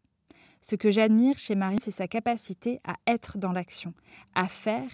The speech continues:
et à se détacher du regard des autres, d'accepter son décalage et de lutter pour des causes qui lui tiennent à cœur.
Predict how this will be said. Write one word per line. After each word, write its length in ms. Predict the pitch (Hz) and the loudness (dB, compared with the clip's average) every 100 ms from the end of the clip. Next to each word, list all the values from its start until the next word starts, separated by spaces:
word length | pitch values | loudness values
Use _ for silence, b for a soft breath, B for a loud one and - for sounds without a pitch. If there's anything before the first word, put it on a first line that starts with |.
| - | -6
et 80 | 202 | -4
à 80 | 185 | -2
se 160 | - | -2
détacher 560 | 180 254 262 220 - 240 | -2 -2 0 -2 0 -2
du 120 | 202 | -2
regard 340 | 190 180 190 180 | -6 -4 -6 -6
des 200 | 180 165 | -6 -6
autres, 300 | - - - _ b b b | -10 -16 -20 _ b b b
d'accepter 540 | 175 208 - 208 - 277 | -4 0 0 0 -2 0
son 240 | - 208 175 | 2 2 -2
décalage 880 | 170 233 240 220 175 208 254 196 - | -2 -2 0 0 -2 -4 -6 -8 -4
et 80 | 202 | 0
de 100 | 220 | 2
lutter 380 | 226 233 196 208 b b | 2 0 -4 -4 b b
pour 140 | - 202 | -8 -4
des 100 | 202 | -2
causes 320 | 269 269 - | -2 0 -2
qui 160 | - | -2
lui 120 | 190 190 | -6 -4
tiennent 340 | - 247 240 | -2 -2 -2
à 120 | 180 170 | -4 -12
cœur. 460 | - 190 - - | -10 -10 -12 -20